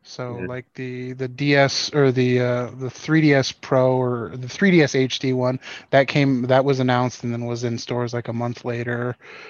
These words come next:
Speaker 2: Yeah.
Speaker 1: Uh, I don't, uh, Nintendo has a history of doing it like that, so don't be
Speaker 2: Yeah.
Speaker 1: surprised if, uh, you, the first time you hear about it, you can actually s-, buy it.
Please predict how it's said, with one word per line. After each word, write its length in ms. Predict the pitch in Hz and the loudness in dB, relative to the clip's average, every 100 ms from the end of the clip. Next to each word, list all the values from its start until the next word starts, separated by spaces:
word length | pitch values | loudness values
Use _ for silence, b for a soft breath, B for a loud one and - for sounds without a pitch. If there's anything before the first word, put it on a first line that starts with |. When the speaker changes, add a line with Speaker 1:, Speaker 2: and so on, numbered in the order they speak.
| B _ | B _
Speaker 2:
Yeah. 80 | - | -6
Speaker 1:
Uh, 460 | 123 120 120 127 131 _ _ _ _ _ _ _ _ _ _ _ _ _ _ _ _ _ - | -2 -2 -4 -6 -10 _ _ _ _ _ _ _ _ _ _ _ _ _ _ _ _ _ -4
I 120 | 139 | 0
don't, 180 | 131 127 | 0 0
uh, 160 | 135 - - _ - _ _ _ - | -2 -6 -12 _ -20 _ _ _ -2
Nintendo 540 | 160 175 214 185 170 | 2 4 4 6 6
has 180 | 143 135 | 6 4
a 80 | 123 | 2
history 340 | 127 - 120 | -2 -4 -6
of 120 | 117 113 | -8 -10
doing 220 | 117 117 | -12 -12
it 100 | 73 | -10
like 180 | 107 131 | -12 -10
that, 280 | - - - | -12 -12 -12
so 320 | - 85 - B B B B | -12 -12 -14 B B B B
don't 160 | 165 160 | 0 2
be 80 | 156 | 2
Speaker 2:
Yeah. 40 | |
Speaker 1:
surprised 580 | - 135 131 123 123 120 | 0 -2 0 2 0 -4
if, 280 | 120 - 123 | -10 -10 -12
uh, 240 | 123 123 117 _ _ _ _ _ _ _ | -10 -10 -14 _ _ _ _ _ _ _
you, 160 | 139 131 | -10 -6
the 100 | 131 | -4
first 260 | 160 147 | 0 0
time 200 | - 139 | 0 0
you 80 | 123 | 0
hear 180 | 139 147 | 2 2
about 240 | 123 117 | 2 -2
it, 80 | 117 | -2
you 100 | 127 | -8
can 140 | - 123 | -10 -10
actually 300 | 117 - 110 | -10 -12 -14
s-, 200 | - - | -16 -18
buy 280 | 120 113 98 | -10 -6 -6
it. 160 | 85 | -8